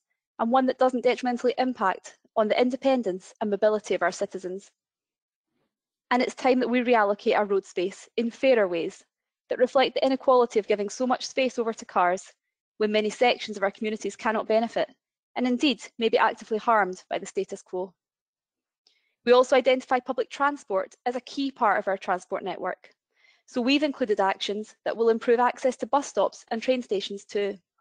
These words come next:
It's absolutely crucial that sustainable modes of transport work together,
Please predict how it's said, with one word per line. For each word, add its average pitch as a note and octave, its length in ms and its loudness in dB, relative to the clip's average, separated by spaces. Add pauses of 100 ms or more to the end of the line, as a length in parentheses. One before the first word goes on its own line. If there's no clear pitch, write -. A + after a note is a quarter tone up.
(880)
It's B3 200 -6
absolutely B3 420 0
crucial B3+ 400 -4
that G#3 140 -6
sustainable C4 540 0
modes C4+ 220 0
of C#4 100 -8
transport G#3+ 500 -2
work A3 200 -2
together, G#3 540 -2